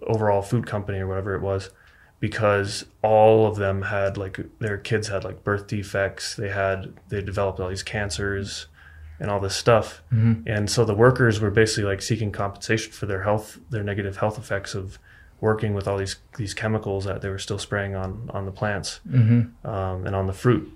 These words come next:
Speaker 1: So it's something to be mindful of. It's very real. Like, th-, and that, that story is common all over the world in terms of farms that are using this stuff.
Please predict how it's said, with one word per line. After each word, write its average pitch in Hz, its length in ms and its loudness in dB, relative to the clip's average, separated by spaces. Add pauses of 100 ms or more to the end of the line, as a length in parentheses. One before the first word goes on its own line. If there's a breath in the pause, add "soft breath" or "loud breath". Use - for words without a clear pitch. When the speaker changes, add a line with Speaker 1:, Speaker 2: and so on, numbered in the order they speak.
(120)
Speaker 1:
So 104 380 2
it's - 240 -2
something 143 500 4
to 107 80 2
be 101 180 0
mindful 101 460 0
of. 90 140 -4
It's 101 120 -12
very 107 240 4
real. 95 560 -4
Like, 98 200 -12
th-, 107 140 0
and 107 120 2
that, 120 160 6
that 127 160 8
story 139 420 4
is 113 220 4
common 120 380 4
all 110 180 6
over 113 140 2
the 110 100 -2
world 107 320 4
in 98 80 -2
terms 101 300 -6
of 98 100 -8 (320)
farms 107 360 0
that 104 100 -2
are 101 80 0
using 107 300 -2
this 95 140 -4
stuff. - 360 -6